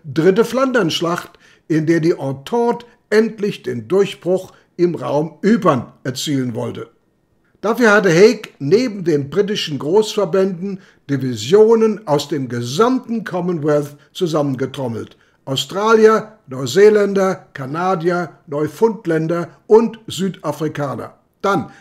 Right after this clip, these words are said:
als die dritte Flandernschlacht im November beendet war, war neben strategisch eher unwichtigen Abschnitten lediglich das Dorf Passchendaele erobert worden, hier vorher und nachher, allerdings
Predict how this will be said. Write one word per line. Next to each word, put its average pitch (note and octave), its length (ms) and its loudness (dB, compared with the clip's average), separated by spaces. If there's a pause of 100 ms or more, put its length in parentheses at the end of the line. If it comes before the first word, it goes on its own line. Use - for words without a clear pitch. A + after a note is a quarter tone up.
(180)
als - 280 -2
die B2+ 240 -4
dritte A3+ 340 2
Flandernschlacht D#3+ 800 -2 (300)
im E3 160 -2
November D3 480 -2
beendet F3 640 -2
war, A#3 440 -4 (220)
war D3 160 -6
neben D3+ 340 -2
strategisch G3 920 -2 (240)
eher D3 380 -2
unwichtigen F3+ 800 -2
Abschnitten E3+ 680 -6 (200)
lediglich F3+ 840 0 (200)
das E3 280 -2
Dorf F#3 400 0 (220)
Passchendaele E3+ 720 0
erobert D3 480 -2
worden, F#3 440 -2 (220)
hier B2+ 420 -6
vorher G3 460 4
und C3+ 220 -4
nachher, F#3+ 500 0 (260)
allerdings F#3 640 2